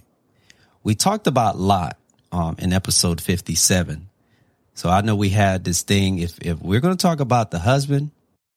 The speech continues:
we're gonna talk about the wife. If we're gonna talk about the wife, we're gonna talk about the husband,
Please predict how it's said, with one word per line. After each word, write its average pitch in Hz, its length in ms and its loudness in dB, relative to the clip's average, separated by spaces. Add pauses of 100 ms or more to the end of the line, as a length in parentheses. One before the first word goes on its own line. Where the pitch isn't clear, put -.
(300)
we're 165 100 0
gonna 101 140 4
talk 85 220 0
about 80 240 -6
the - 40 -18
wife. - 380 -10 (600)
If 98 140 -4
we're 151 120 4
gonna 185 120 2
talk 170 180 2
about 143 200 2
the 117 80 -2
wife, 147 480 0 (540)
we're 95 100 4
gonna 143 140 4
talk 107 200 0
about 87 180 -4
the - 80 -6
husband, - 380 -2